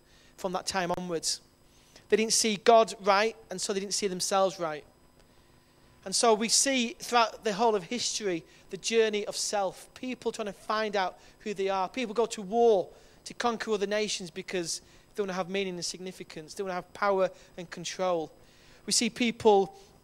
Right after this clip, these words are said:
um, with sexual sin trying to find meaning and significance. We see people who don't know who they are,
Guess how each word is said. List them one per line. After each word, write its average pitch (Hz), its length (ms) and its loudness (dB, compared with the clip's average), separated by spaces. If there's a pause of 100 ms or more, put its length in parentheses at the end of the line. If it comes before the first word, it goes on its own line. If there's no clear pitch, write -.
(600)
um, 180 360 0 (800)
with 185 140 -6
sexual 226 420 0
sin 180 300 0
trying 202 160 -8
to 185 40 -8
find 196 400 -4
meaning 196 280 -2
and 170 100 -10
significance. - 760 -14 (320)
We 208 60 -8
see 220 200 -2
people 202 640 -2 (500)
who 202 400 -2 (800)
don't 247 180 6
know 226 160 6
who 208 200 -2
they 202 160 2
are, 202 360 2